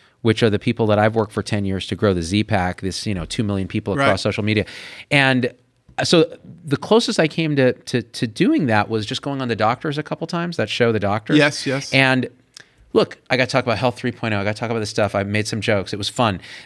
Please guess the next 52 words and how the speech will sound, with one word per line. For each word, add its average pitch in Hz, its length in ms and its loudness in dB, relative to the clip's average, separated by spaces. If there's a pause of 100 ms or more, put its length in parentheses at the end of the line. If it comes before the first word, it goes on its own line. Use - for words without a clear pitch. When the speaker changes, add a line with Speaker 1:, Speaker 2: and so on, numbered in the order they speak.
Speaker 1:
They 110 80 4
asked 113 220 4
me 127 60 2
to 113 60 2
come 113 180 -2
back 110 280 4
and 104 100 -6
kind 110 140 0
of 104 60 -4
co-host 131 400 2
it 107 40 -6
for - 140 -6
a - 40 -4
month. 92 260 -6
And 107 120 -4
I 107 80 0
was 110 140 0
like, 110 200 0
I 110 60 -2
looked 139 320 0
at 202 80 4 (120)
the 131 140 -2
response 127 460 -2
to 131 60 -2
that 90 280 -6 (340)
and 117 120 4
I 113 40 4
realized, 113 520 4 (320)
this 330 140 0
is 233 100 2
not 95 220 -2
me. 98 320 2 (240)
I'm 151 320 -2 (140)
dumbing 165 260 2
everything 170 260 2
down 135 180 2
to 131 60 0
the 120 60 2
lowest 113 260 4
common 120 220 -2
denominator. 92 480 -4
Speaker 2:
Right. 135 160 -4 (160)
Speaker 1:
I'm 120 160 0
on 113 320 0
crappy 160 400 2
daytime 131 400 2
T 113 160 -2
V. 101 140 0
I - 20 2
have 92 80 0
no 110 220 2
control. 95 640 0